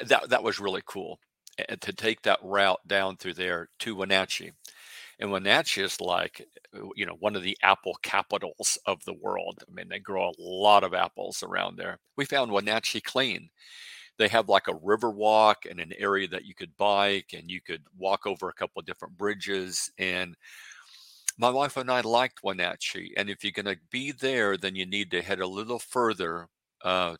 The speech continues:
to Leavenworth. And Leavenworth, I think Leavenworth is one of those towns that was about ready to die. And then someone came up with the idea of having a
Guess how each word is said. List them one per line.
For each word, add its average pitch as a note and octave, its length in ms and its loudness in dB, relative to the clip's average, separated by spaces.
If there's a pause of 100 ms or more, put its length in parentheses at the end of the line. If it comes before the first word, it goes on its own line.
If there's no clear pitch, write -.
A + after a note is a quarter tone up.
to G2+ 220 -4
Leavenworth. F2 720 -2 (720)
And G2 200 -2
Leavenworth, A2+ 760 2
I - 60 -10
think F3+ 220 -2
Leavenworth B2 480 0
is G2 140 -6
one G#2+ 120 -2
of G2 40 -4
those F#2 180 -4
towns F#2+ 340 -2
that - 100 -10
was F#2 120 -12
about F#2 280 -4
ready F#2+ 160 -2
to D#2 100 -10
die. E2 640 2
And F#2+ 120 -6
then F2 100 -6
someone G#2 380 -4
came G2 200 -6
up F#2 140 -6
with - 100 -8
the F2+ 180 -4
idea F2+ 580 -2
of E2+ 180 -6
having F2+ 500 -2
a E2+ 360 0